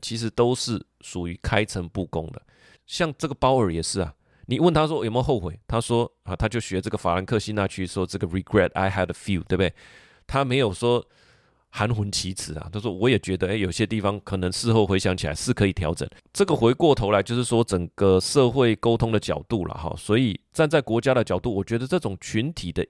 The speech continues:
意识的这个沟通是很重要的。讲到台湾哈，最后我会讲到台湾，就是说，我觉得长期国家发展很重要的一个底层跟很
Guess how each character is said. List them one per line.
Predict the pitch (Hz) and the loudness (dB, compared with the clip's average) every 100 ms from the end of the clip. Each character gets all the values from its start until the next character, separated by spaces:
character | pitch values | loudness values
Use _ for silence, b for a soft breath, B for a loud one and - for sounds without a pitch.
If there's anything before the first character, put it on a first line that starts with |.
| _ | _
意 | 156 120 | -2 0
识 | 104 - 113 | 0 -2 -2
的 | 90 | -2
这 | - - | 0 0
个 | 98 | 0
沟 | - 98 | 0 0
通 | 95 92 | 0 -2
是 | - 85 | -4 -4
很 | 82 - | -6 -4
重 | 95 82 | -2 -2
要 | 78 | -4
的。 | - - | -8 -14
讲 | - 110 | -2 0
到 | 120 156 123 _ _ _ - | 2 2 2 _ _ _ -8
台 | - 104 | -2 2
湾 | 113 110 | 2 2
哈， | 92 80 | -4 -4
最 | 113 | -2
后 | 113 | 0
我 | 92 85 | 0 -2
会 | 104 | -4
讲 | 90 | -2
到 | 85 95 | -4 -4
台 | - | -2
湾， | 85 90 | -2 0
就 | 95 | -2
是 | |
说， | 87 90 87 _ | -2 -4 -4 _
我 | - 107 | 2 4
觉 | 120 | 4
得 | 135 | 2
长 | 131 147 | 2 -2
期 | - 127 | -4 -4
国 | - 110 | 0 0
家 | 120 123 | 2 2
发 | - 120 | 2 0
展 | 113 85 | 0 -2
很 | 85 | -4
重 | 82 117 | -2 -2
要 | 110 | 0
的 | |
一 | 92 | 0
个 | 110 | -2
底 | 92 87 | -4 -10
层 | - 82 | -8 -6
跟 | 82 87 | -4 -4
很 | 78 82 | -4 -8